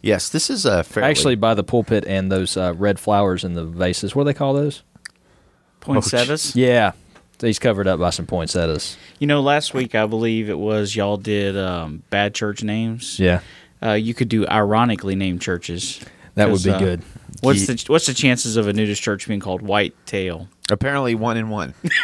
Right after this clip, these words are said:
Speaker 1: The
Speaker 2: All right.
Speaker 1: chances are a hundred percent.
Speaker 2: I will tell you that I am most pleased by the, uh, so, so here we have, um, a picture of a husband and wife sitting next to it. I'm assuming they're husband and wife. They're holding hands. She is clothed.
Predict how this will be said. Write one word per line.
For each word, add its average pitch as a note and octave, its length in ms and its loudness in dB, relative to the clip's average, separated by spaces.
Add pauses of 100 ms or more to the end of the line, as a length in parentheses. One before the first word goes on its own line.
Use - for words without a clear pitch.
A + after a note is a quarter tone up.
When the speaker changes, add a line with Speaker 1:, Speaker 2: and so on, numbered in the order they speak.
(280)
Speaker 1:
The - 680 -8
Speaker 2:
All - 40 -
right. B2+ 40 2
Speaker 1:
chances B2+ 440 0
are B2 80 2
a G#2+ 40 -2
hundred A#2 260 2
percent. D2+ 400 0
Speaker 2:
I D#2+ 60 2
will F#3 180 2
tell F3 160 0
you C#3 100 2
that A#2+ 140 2
I A#2+ 160 2
am G#2+ 340 2
most C3 500 0
pleased A#2+ 460 0
by G#2 260 2
the, G2+ 220 0
uh, G2+ 60 2
so, C3+ 280 0
so C3 200 2
here D#3 500 2
we A#2+ 200 2
have, A2+ 340 2
um, F#2 520 0
a G#2 80 -6
picture C3+ 360 0
of G#2 80 2
a G2+ 80 0
husband A2 340 2
and G#2+ 80 2
wife F#2+ 420 0
sitting G#2+ 300 -2
next G2 240 -2
to G2 100 -2
it. - 160 -8 (540)
I'm A#2+ 100 2
assuming C3 300 2
they're F#2 120 2
husband F2+ 200 0
and F2 80 0
wife. F2+ 80 0
They're G#2 100 2
holding G2 220 2
hands. F2+ 320 -4 (180)
She - 260 4
is E3+ 100 4
clothed. A2+ 600 0